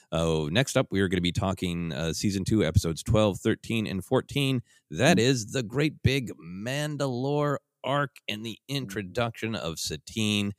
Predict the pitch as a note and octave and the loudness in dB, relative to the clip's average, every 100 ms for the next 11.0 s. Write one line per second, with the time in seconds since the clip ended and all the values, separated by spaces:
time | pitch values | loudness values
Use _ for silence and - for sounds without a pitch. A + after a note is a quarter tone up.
0 | _ _ _ D2 E2 F#2+ D3+ D#3 B2 F#2+ | _ _ _ -20 -10 4 6 8 6 4
1 | - F2+ E2+ F#2+ B2+ A#2 G2+ F#2+ F#2+ F2+ | 0 0 -2 2 4 4 4 2 0 -2
2 | - F2+ E2+ D2+ E2 D#2+ D2+ E2+ A2 A2 | -2 -2 -2 -2 -6 -4 -2 2 4 4
3 | G#2 - _ _ _ F2+ - G#2 C#3 A#2+ | 0 -6 _ _ _ -4 -4 -2 2 2
4 | C#2 - - - G2+ F#2 F2 D#2 - - | 2 -6 -10 -6 -2 -2 -2 -4 -6 -2
5 | B2 G2 E2+ F2 F#2+ G2 A#2+ A#2+ - A#2 | 2 2 0 -6 -4 2 4 4 2 2
6 | G2+ E2+ A2+ G2 E2+ - - F#2 F2 E2+ | 2 4 4 2 -4 -6 -2 0 2 2
7 | F#2 F2 E2+ E2 E2 F2 F2 E2 E2 - | 0 0 0 -2 0 2 2 -2 -8 -10
8 | E2+ E2 - C#2+ - D#2+ D2+ D2 _ _ | -10 -8 -10 -10 -12 -10 -10 -12 _ _
9 | _ F#2 E2+ F2 E2 D2+ D#2+ D#2+ D2+ D2+ | _ -16 -4 -2 0 -2 -2 -2 -4 -4
10 | - D#2+ C2 C2+ D#2+ - _ - D#2+ F2+ | -4 -4 -6 -6 -6 -8 _ -12 -8 -8